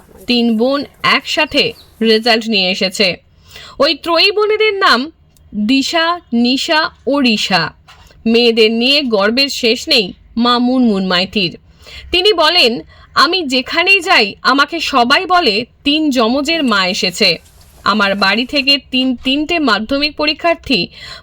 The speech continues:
মাধ্যমিক পরীক্ষা দিয়েছে। একসাথে আমার তিন কন্যা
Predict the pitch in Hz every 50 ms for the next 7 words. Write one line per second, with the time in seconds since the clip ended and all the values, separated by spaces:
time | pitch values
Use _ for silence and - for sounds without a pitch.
0 | - 247 254 254 254 262 254 - 359 359 392 392 - - 233 202 196 214 - 233
1 | 208 208 196 190 196 208 - - 220 196 - - - _ _ - - - - 170
2 | 202 196 190 - - 233 202 208 - 277 294 302 294 269 254 240 247 254 - -
3 | 262 254 254 262 254 233 240 233 233 254 294 320 285 208 208